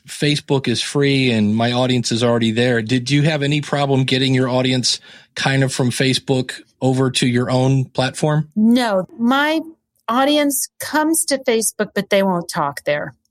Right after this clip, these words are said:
Speaker 2: They mum's the word there. They won't say anything public. So, 'cause I have women who are, they're high flying executives. They have backgrounds, they have jobs. They don't wanna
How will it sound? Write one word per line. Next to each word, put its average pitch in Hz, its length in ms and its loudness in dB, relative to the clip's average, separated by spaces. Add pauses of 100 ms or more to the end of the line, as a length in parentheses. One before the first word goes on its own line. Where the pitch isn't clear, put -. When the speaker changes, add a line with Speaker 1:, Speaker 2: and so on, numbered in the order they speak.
(140)
Speaker 2:
They 196 220 4
mum's 202 500 -2
the 208 100 -2
word 165 320 -2
there. 147 320 -2
They 180 140 2
won't 180 220 -2
say 202 180 0
anything 196 340 -4
public. - 400 -6 (720)
So, 196 480 0
'cause 214 120 0
I 285 120 0
have 254 280 -4
women 220 220 -2
who 196 180 0
are, 180 200 0
they're 165 140 -4
high 165 220 -2
flying 156 340 -4
executives. 190 880 0
They 147 340 2
have 143 300 -2
backgrounds, 180 600 -2
they 131 140 0
have 131 140 -4
jobs. 180 600 -2
They 180 120 2
don't 185 160 0
wanna 156 400 -2